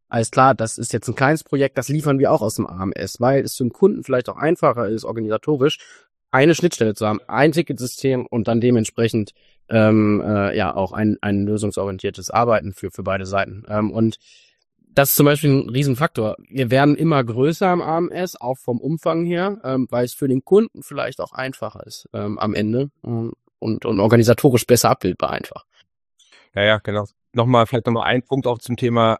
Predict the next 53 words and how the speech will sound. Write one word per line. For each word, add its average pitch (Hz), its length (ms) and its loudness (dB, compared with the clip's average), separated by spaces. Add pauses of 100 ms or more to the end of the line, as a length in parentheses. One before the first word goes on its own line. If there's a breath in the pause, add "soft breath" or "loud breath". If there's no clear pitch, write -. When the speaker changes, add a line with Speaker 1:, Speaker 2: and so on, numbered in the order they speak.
Speaker 2:
Application 123 560 -2
Management, 120 460 0
weil 110 100 2
das 107 200 -4
auch, 110 140 -2 (100)
das, 107 120 -12 (120)
das 110 120 -12
ist 107 100 -6
mir 117 100 2
vorhin 127 240 2
noch, 123 220 2
noch, 117 140 -6
noch 120 100 -4
mal 117 120 0
eingefallen. 113 600 0 (280)
Einer 107 200 2
von 127 120 -4
euch 110 100 -2
beiden 113 300 4
hat, 110 100 -2
hat 110 360 -8
mir 117 180 0
auch, 110 80 -4
auch 113 120 -4
gesagt, 107 320 -2 (140)
bei 110 220 2
der 107 120 2
S 113 120 -6
vier 110 160 2
hana 117 500 4 (280)
Migration 120 600 -2
ist 107 160 -6
nicht 123 160 -4
immer 117 300 0
alles 123 280 2
nur 113 200 0
Standard. 151 580 0
Es 101 100 -14
ist 120 80 -8
natürlich 123 280 -4
auch 107 100 2
immer, 120 260 4
auch 110 220 -2
immer, 107 300 0
auch 101 220 -4
weiterhin 110 360 0
auch - 140 -4
viel 113 400 -4 (400)
oder 113 160 -2
ein 101 140 -2
Teil 117 340 -4
auch 107 160 0 (360)
individuell. 127 960 0